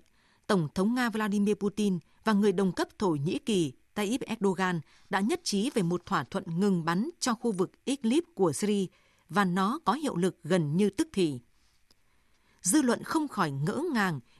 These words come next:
vì nhiều tuần trước đó, xung đột tại Idlib leo thang nghiêm trọng. Số lượng binh sĩ thiệt mạng tăng cao – và tỷ lệ thuận với đó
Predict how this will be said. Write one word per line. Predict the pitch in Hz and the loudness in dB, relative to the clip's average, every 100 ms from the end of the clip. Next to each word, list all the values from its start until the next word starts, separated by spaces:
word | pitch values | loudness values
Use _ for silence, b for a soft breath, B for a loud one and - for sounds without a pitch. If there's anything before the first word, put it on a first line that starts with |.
| - | 0
vì | 214 | 2
nhiều | 202 214 | 6 4
tuần | - 196 175 | 2 0 0
trước | - 381 | 0 0
đó, | 190 190 320 - _ _ | 0 -2 -4 -12 _ _
xung | - 269 | 0 2
đột | 214 170 - | 4 2 2
tại | 185 - | -4 -2
Idlib | 262 - 240 339 - _ _ | -8 -2 0 0 -4 _ _
leo | 190 214 - | 0 0 -2
thang | 208 196 | -4 0
nghiêm | 190 185 | 0 0
trọng. | 190 160 - _ _ _ _ - | -2 -4 -6 _ _ _ _ 0
Số | 220 | 4
lượng | 269 - 226 | 4 2 0
binh | 285 | -2
sĩ | - 240 | -2 -4
thiệt | 359 226 | -2 -2
mạng | 170 185 - - | 0 -4 -4 -4
tăng | 247 233 | -4 -2
cao – | 226 220 202 _ _ _ - | -2 -2 -6 _ _ _ -4
và | 196 196 | 0 0
tỷ | - 180 | 0 0
lệ | 165 - | 0 -2
thuận | 202 - 143 | -4 -6 -2
với | 170 220 | 0 0
đó | 196 208 | 0 -2